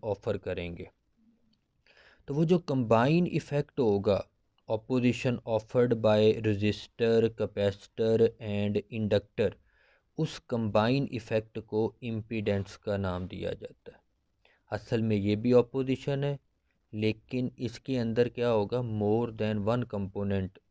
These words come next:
जो होंगे वो मिलकर अपोजिशन अप्ल-, अ, अप्लाई कर रहे होंगे to the flow of current को।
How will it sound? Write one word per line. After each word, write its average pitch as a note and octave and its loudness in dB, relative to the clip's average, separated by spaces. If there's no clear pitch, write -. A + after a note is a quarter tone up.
जो G#2+ -2
होंगे F#2+ -2
वो G2+ 0
मिलकर A#2+ 0
अपोजिशन G#2+ -2
अप्ल-, G2+ -6
अ, G2+ -2
अप्लाई G2+ -2
कर G2 -2
रहे A2 2
होंगे G2 0
to G2+ -8
the G2 0
flow F#2+ 0
of - -4
current C3 0
को। A2 -4